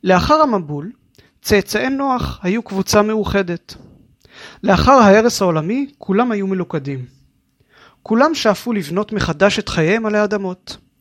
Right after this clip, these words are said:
העולם שחרב איננו עוד. יש לבנות מחדש את הכל.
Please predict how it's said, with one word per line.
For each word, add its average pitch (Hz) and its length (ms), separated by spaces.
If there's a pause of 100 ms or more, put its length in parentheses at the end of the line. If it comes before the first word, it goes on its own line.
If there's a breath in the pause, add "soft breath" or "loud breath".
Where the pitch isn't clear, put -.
(400 soft breath)
העולם 185 360
שחרב 190 540
איננו 220 340
עוד. 143 240 (540)
יש 233 160
לבנות 254 280
מחדש 226 400
את - 80
הכל. 220 280